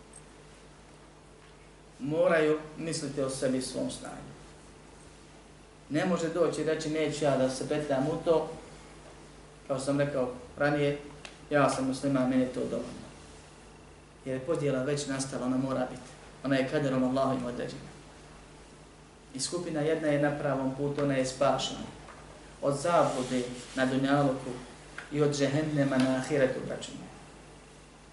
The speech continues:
Ko umre na tevhidu, ne čineći Allahu širk, velikog ni malog,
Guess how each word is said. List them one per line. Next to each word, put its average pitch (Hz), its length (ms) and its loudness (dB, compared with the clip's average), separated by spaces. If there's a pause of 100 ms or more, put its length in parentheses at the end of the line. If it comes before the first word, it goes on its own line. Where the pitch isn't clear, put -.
(840)
Ko 156 100 -2
umre 151 240 0
na 139 180 0
tevhidu, 143 460 -4 (680)
ne 139 140 -6
čineći 151 360 -2
Allahu 143 400 6
širk, - 320 -2 (680)
velikog 151 440 2
ni 139 80 2
malog, 143 380 2